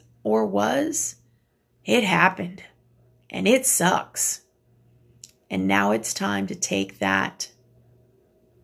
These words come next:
thing that happened and figure out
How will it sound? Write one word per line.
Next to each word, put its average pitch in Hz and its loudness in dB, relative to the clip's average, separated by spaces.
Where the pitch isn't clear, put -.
thing 202 4
that 180 0
happened 247 -2
and 196 -2
figure 233 0
out 180 0